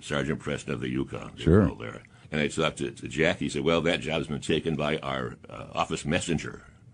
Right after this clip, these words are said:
Speaker 1: You want that job?" I said, "Of course I do.
Speaker 2: <laughs> Yeah.
Speaker 1: I haven't got a job. It's in radio. I mean,
Speaker 2: Right.
Speaker 1: it, it, it, you're being at the top of radio drama, you know."
Speaker 2: Sure.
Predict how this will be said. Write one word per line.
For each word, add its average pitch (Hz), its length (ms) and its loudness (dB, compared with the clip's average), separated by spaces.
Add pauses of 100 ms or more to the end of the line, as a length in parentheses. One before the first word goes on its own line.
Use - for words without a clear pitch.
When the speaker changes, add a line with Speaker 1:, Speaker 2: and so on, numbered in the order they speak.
(320)
Speaker 1:
You 73 80 -2
want 76 200 -2
that 90 180 2
job?" 147 360 -2 (440)
I - 20 -14
said, - 220 -6
"Of - 160 -6
course 160 320 0
I 90 160 4
do. - 420 -2
Speaker 2:
<laughs> - 40 -2
Yeah. - 140 10
Speaker 1:
I - 100 2
haven't 104 300 2
got 85 200 4
a 85 60 6
job. 73 440 4
It's 90 140 2
in 87 200 2
radio. 67 640 0
I 65 60 -4
mean, 69 160 -4
Speaker 2:
Right. 80 260 12 (300)
Speaker 1:
it, 82 220 2
it, 73 200 -2
it, 64 180 -6
you're 85 120 4
being 95 240 4
at 69 80 -2
the 69 80 -4
top - 380 0
of 64 180 -2 (100)
radio 71 320 0
drama, 76 680 0
you 67 80 -6
know." - 200 -8 (100)
Speaker 2:
Sure. 107 380 10